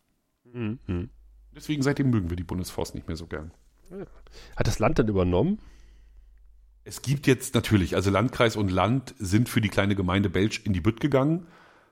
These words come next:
Speaker 1: Ja, ja.
Speaker 2: Noch aber hat die Gemeinde auch nichts. Also die Gemeinde kann auch, die hatte auch vorher nichts. Insofern ist das nicht schlimm. Also das Amt ist sozusagen in Vorleistung gegangen, hat es <laughs> erstmal, äh, von der, aus der, aus der Kasse so genommen. Ähm, jetzt wollen eben, hab, Antrag ist gestellt beim Land und Kofinanzierung hier,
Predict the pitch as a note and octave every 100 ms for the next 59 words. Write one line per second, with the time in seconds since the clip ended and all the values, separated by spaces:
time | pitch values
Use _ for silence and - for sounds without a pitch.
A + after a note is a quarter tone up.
0 | _ F#2+ F#2+ B2 - D3 B2 B2 C3 A2+
1 | F2+ A#2+ A#2 A#2 A#2 F#3+ - - - -
2 | - - _ A#2+ A#2 B2+ A2+ C3+ - D#3
3 | C#3 C#3 A2+ G#2+ A2+ - C3 G2+ F2+ -
4 | G2 G#2 G#2 G2 G2+ F#2+ - C3 A#2 F#2+
5 | F#2+ - A2+ C#3 C3 - G2+ G#2 G#2 G2+
6 | A#2+ B2+ C#3+ - D3 C#3+ D3+ D#3 B2+ A#2
7 | B2+ - - F3+ B2+ - - - - -
8 | G#2 G#2 A#2 A2 - G#2 A2+ G#2 A2 -
9 | B2 B2+ A#2 A2+ A2+ A#2+ C#3 D#3+ - -
10 | - _ A2+ A2+ G#2 A2+ A2+ B2 G#2+ A2
11 | B2+ C#3 A#2 A2 G2 B2 - - C3+ C3
12 | B2 - G#2+ A#2+ C#3+ D#3+ D3+ C#3+ D3 E3
13 | A2 A2+ - C#3 C3 C3+ B2+ C3+ B2+ B2+
14 | B2 B2 B2 A#2+